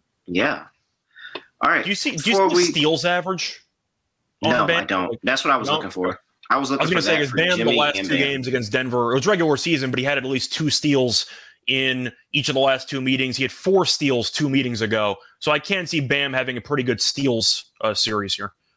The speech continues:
Speaker 1: Yeah, that's exactly what I was looking for, and I, I didn't find it. So, um, all right, here. Before we get into the other guys,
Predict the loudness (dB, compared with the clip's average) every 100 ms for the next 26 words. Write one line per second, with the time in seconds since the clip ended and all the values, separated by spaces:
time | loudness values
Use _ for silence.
0 | _ _ -10 -4 -2 0 0 0 -2 -2
1 | -4 -4 -2 -2 -2 -8 -10 -12 -10 -6
2 | -6 -6 -8 -10 -14 -8 -4 -2 -2 -2
3 | -4 -8 -8 -8 -8 -10 -8 -2 -2 -4
4 | -16 -20 -20 -20 -20 -20 _ -4 0 0
5 | -2 -4 -10 -14 _ _ _ _ _ _
6 | _ _ _ _ -2 0 0 0 -4 -6
7 | _ -2 2 4 4 4 2 0 0 0
8 | 2 2 4 4 0 -2 _ _ _ _
9 | _ _ _ -20 -8 -2 0 2 0 -2
10 | -4 -4 -2 -2 -2